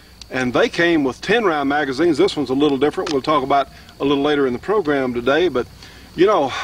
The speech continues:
uh, guns have been around since the mid eighteen hundreds, uh, that carried ten, twelve, even sixteen, seventeen rounds in the gun. What is their problem? We understand what the problem is, but right now we're seeing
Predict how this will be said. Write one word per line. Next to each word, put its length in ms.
uh, 260
guns 360
have 80
been 120
around 280
since 240
the 80
mid 220
eighteen 460
hundreds, 600
uh, 320
that 280
carried 580
ten, 380
twelve, 520
even 280
sixteen, 460
seventeen 640
rounds 440
in 280
the 80
gun. 440
What 280
is 240
their 160
problem? 520
We 160
understand 800
what 140
the 80
problem 420
is, 320
but 120
right 320
now 400
we're 240
seeing 580